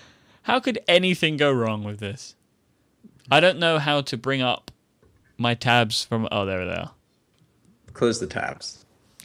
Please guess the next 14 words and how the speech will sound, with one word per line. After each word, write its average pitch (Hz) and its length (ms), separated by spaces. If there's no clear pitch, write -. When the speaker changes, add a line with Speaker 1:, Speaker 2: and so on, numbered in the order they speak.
Speaker 1:
'Cause 117 180
they, 107 320
they 110 140
changed 120 500
the - 80
Chrome, 113 360
you 95 80
see. 65 340
Google 113 320
went 104 160
and 104 100
changed 98 380
the - 60
Chrome. 95 400